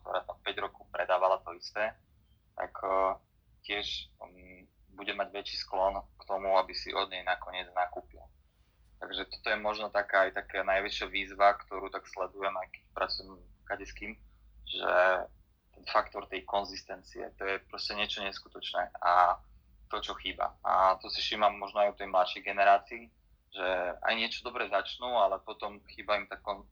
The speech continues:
konzistencia, že oni sa toho nedržia. A mám aj konkrétny príklad <laughs> včera akurát.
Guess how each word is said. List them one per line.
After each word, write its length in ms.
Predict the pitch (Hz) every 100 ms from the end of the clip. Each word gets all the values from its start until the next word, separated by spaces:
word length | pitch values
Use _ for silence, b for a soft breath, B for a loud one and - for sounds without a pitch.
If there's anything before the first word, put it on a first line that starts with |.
| -
konzistencia, 840 | 104 98 98 - - - 101 101
že 80 | 95
oni 160 | 98 101
sa 160 | -
toho 240 | - 98 95
nedržia. 480 | 95 98 - 92 - _ _ _ _
A 480 | 90 90 92 92 92 - -
mám 180 | 110 110
aj 160 | 110 - - -
konkrétny 480 | 110 107 110 110 104 -
príklad 320 | 101 - 110
<laughs> 20 | -
včera 400 | - 120 107 113
akurát. 480 | - 117 107 -